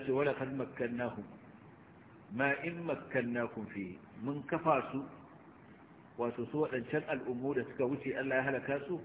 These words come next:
mun ba su kafuwa a bayan ƙasa irin kafuwar da ban ba ku ba. Ku ba ku samu kafuwa da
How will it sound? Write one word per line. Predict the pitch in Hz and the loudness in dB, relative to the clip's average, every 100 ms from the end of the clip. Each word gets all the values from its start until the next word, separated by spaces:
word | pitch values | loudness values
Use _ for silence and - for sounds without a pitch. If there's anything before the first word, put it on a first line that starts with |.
| - | -6
mun | 131 139 | -6 -2
ba | 156 151 | 0 0
su | |
kafuwa | 135 117 151 156 120 | -2 -4 0 2 2
a | |
bayan | 117 117 117 | 2 2 0
ƙasa | 120 113 123 - | -4 -4 -4 0
irin | 151 135 - | 0 0 -2
kafuwar | 117 143 143 | -2 0 2
da | 131 | 2
ban | 117 107 | 0 0
ba | 120 | 0
ku | 113 95 | 0 -4
ba. | 92 - - - - - - - - - - - - - - | -6 -10 -16 -16 -16 -16 -18 -18 -18 -20 -20 -20 -20 -8 2
Ku | 160 | 4
ba | 151 | 4
ku | 131 | 2
samu | 131 131 147 | 2 2 2
kafuwa | - 117 147 151 | 0 0 6 8
da | 151 | 8